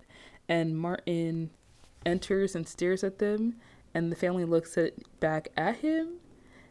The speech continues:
and then the family leaves, you know? And that's just it, you know?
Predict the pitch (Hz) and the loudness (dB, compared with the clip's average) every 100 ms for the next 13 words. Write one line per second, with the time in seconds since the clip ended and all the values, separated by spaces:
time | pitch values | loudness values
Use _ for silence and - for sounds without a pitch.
0 | - - 240 247 254 247 - - 180 220 | -8 2 4 6 6 4 2 0 2 4
1 | 226 226 220 - 165 185 - 208 214 214 | 6 2 0 -4 -2 -2 2 2 4 2
2 | 214 214 214 214 214 294 240 - - - | 0 0 0 -2 2 4 4 2 -6 -12
3 | - - - - 175 175 226 262 - - | -14 -16 -20 -8 -2 0 0 -2 -10 -20
4 | - - - - - - 220 240 294 - | -20 -20 -20 -20 -20 0 6 6 6 2
5 | 277 - - 285 269 - - 160 156 151 | 0 0 0 2 2 0 -2 -2 -2 -2
6 | 156 | -4